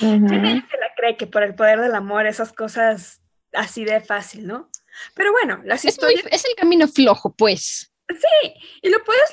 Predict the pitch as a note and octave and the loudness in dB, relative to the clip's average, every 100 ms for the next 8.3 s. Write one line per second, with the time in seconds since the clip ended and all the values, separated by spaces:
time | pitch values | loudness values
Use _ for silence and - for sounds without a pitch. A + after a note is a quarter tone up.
0 | C#5+ A4 A4+ A#4+ A#4+ A4+ A4 B4+ - G4 | 2 2 0 0 2 2 2 0 -2 -4
1 | E4+ F#4+ F#4+ F4 E4+ E4+ G#4+ G#4+ - C4 | -4 -4 -2 0 0 -2 -4 -6 -12 -10
2 | C#4 C4+ B3+ B3+ C4 E4 F#4 D4+ B3+ B3 | -4 0 0 0 -4 -4 -2 -2 -4 -6
3 | C4 D4 D4 D4+ D#4+ D4+ D4 D4 D#4 D4 | -6 -8 -10 -8 -4 -4 -4 -6 -6 -8
4 | A#3 A3+ B3 C4+ C4 G#3+ G#3+ A3+ D4+ B3+ | -10 -10 -10 -10 -10 -8 -6 -6 -6 -6
5 | - A3 A3 A3+ A3+ A#3+ F3+ F3 B3 D#4 | -8 -10 -8 -8 -8 -8 -8 -8 -8 -12
6 | _ - - _ _ - A3 G#3+ G#3 F#3 | _ -20 -20 _ _ -16 -12 -8 -8 -8
7 | F3 _ _ _ _ _ - - A4+ - | -12 _ _ _ _ _ -6 0 2 2
8 | E4 D4+ | 0 0